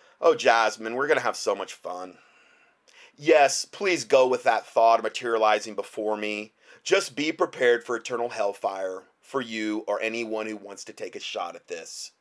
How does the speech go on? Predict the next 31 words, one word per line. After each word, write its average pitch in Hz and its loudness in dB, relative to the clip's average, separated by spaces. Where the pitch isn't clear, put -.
The 139 -8
stakes 170 2
are 139 4
as 123 -2
high 143 4
as 135 -6
it 123 -12
gets, 107 -8
Jasmine. 87 -10
In 170 2
the 190 2
end, 160 2
you 135 0
are 139 8
all 143 8
going 143 4
to 143 -6
see 127 -6
that 120 -2
there 117 2
is 113 -4
a 117 2
remnant 135 0
of 156 -2
true 156 -4
Christians 117 -6
that 127 0
will 120 0
never 127 2
back 123 0
down 117 2